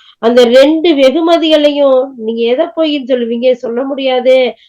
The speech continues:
அந்த ரெண்டு சொர்க்கங்கள்லயும் ரெண்டு ஊற்றுக்கள் ஓடிக்கிட்டு இருக்கும். அந்த ரெண்டு சொர்க்கத்துலயும் பழங்கள் இருக்கும்.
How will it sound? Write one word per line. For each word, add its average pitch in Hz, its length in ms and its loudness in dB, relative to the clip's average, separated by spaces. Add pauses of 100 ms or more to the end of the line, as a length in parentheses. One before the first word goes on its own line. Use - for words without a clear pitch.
அந்த 214 240 -2
ரெண்டு 247 360 -4
சொர்க்கங்கள்லயும் 247 760 0
ரெண்டு 208 340 -2
ஊற்றுக்கள் 240 540 -6
ஓடிக்கிட்டு 240 520 -6
இருக்கும். 247 480 0
அந்த 190 240 -2
ரெண்டு 185 360 -6
சொர்க்கத்துலயும் 240 760 -4
பழங்கள் 247 500 -2
இருக்கும். 254 680 2